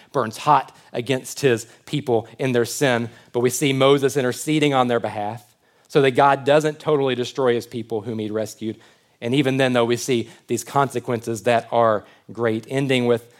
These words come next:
chapter thirty-two with a plague that God sends upon his people for making the golden calf. We see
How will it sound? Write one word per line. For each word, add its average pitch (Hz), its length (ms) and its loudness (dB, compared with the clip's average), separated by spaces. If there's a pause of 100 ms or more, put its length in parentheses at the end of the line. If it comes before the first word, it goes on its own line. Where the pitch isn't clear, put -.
(640)
chapter 123 300 0
thirty-two 123 520 0
with 113 140 -2
a 110 60 0
plague 117 420 0
that 113 120 -8
God 110 200 0
sends 117 280 -4
upon 110 260 -4
his 98 120 -10
people 98 400 -18 (480)
for 107 100 -6
making 113 340 -2
the 104 60 -4
golden 98 420 -2 (340)
calf. 95 380 -8
We 113 80 -4
see 113 400 -2